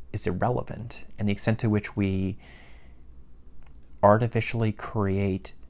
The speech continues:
an environment that makes our brain set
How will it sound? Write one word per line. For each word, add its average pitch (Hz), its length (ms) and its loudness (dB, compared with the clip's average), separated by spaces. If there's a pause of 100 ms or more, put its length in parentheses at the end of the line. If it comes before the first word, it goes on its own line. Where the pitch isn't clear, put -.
(140)
an 95 80 -2
environment 98 880 0 (720)
that - 140 -2 (800)
makes 104 360 0 (120)
our 101 160 0
brain 202 720 0
set - 720 -2